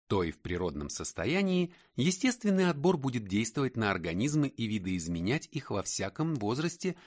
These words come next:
путём накопления выгодных для этого возраста изменений и путём их унаследования в соответствующем же возрасте. Если для растения выгодно широко рассевать свои семена при содействии ветра,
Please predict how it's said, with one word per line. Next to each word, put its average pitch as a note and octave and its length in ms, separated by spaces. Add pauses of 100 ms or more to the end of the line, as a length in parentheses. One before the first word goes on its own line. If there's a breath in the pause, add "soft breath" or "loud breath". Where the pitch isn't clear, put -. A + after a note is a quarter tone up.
(160 loud breath)
путём E3+ 380
накопления C3 580
выгодных B2+ 560
для F#2+ 160
этого F2+ 320
возраста F#2+ 460
изменений F#2+ 760 (300 soft breath)
и F3+ 80
путём E3+ 400
их - 300
унаследования B2 840
в - 40
соответствующем A#2 920
же D#3 140
возрасте. E3 540 (800)
Если G#2+ 400
для F#2+ 220
растения G#2+ 560
выгодно G2+ 380
широко F#2+ 440
рассевать G#2 520
свои F#2 280
семена F2 520 (300)
при A2+ 120
содействии F#2+ 600
ветра, E3 400